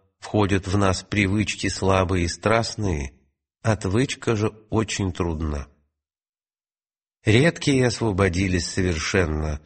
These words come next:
от худых привычек, по большей же части во страстях он их и жизнь свою кончили на осуждение себе вечное, отчего меня и тебя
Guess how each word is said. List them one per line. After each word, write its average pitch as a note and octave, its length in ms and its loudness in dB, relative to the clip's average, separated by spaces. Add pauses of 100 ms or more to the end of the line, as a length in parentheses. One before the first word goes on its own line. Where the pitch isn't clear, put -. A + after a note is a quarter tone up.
(200)
от F#2+ 200 -2
худых F#2+ 420 -2
привычек, D#2+ 720 -6 (400)
по F#2+ 120 4
большей A#2+ 420 2
же G2+ 140 -2
части F#2 720 -2 (220)
во G#2 180 2
страстях G2+ 840 0
он G#2+ 240 2
их - 320 -8
и G#2+ 160 0
жизнь A2+ 420 0
свою G2+ 380 -2
кончили F2+ 800 -2 (320)
на G2+ 220 2
осуждение F2 760 0
себе E2+ 380 -2
вечное, E2 680 -2 (600)
отчего G#2+ 540 2
меня G#2 440 4
и F2+ 120 2
тебя F2 640 0